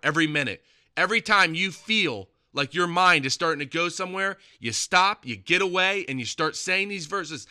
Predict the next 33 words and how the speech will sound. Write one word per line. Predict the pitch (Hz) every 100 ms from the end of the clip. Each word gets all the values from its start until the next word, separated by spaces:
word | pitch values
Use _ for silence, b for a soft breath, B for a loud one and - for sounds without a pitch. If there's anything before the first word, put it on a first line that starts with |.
| B B
"I | 156 208
believe | 196 180 165 214 202 123 98 _ _ _ _ _ _ _ _ _ _
that | 143 139
God, | 180 180 180 139 b b
I | 185
believe | 208 190 175 220 175 139
that | 151
I | 165 185
am | 185 180
the | 160
Son | - 170
of | 147
God. | 147 139
I | 139
believe | 196 170 160 208 180
I'm | 147 156 160
in | 156
God's | 151 147 131
hands. | 147 127 95 87 - _ _ _ _ -
I | 185
believe | 175 170 185 220 175 151
I'm | 156
divinely | 156 151 156 165 170
guided." | 165 165 147 127 95 82 b b
You | 107 123 208 233
are | 160 185 180
divinely | 160 131 160 175 175
guided. | 147 170 156 107 95 b b
You | 131 202 -
are | 170 180 147
in | 147 156 147
God's | 151 156 -
hands. | 170 139 123